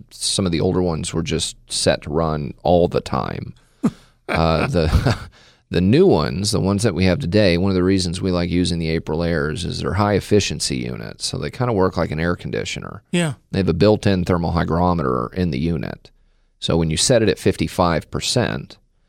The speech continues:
Speaker 1: okay, when the humidity down there gets fifty-eight, fifty-nine, the thing kicks on.
Speaker 2: Yeah.
Speaker 1: And it brings it to five percent below setting.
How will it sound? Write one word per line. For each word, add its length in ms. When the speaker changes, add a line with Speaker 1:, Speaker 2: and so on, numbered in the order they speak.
Speaker 1:
okay, 220
when 140
the 60
humidity 440
down 240
there 160
gets 420
fifty-eight, 640
fifty-nine, 840
the 120
thing 260
kicks 380
on. 520
Speaker 2:
Yeah. 220
Speaker 1:
And 120
it 140
brings 460
it 200
to 120
five 500
percent 580
below 360
setting. 640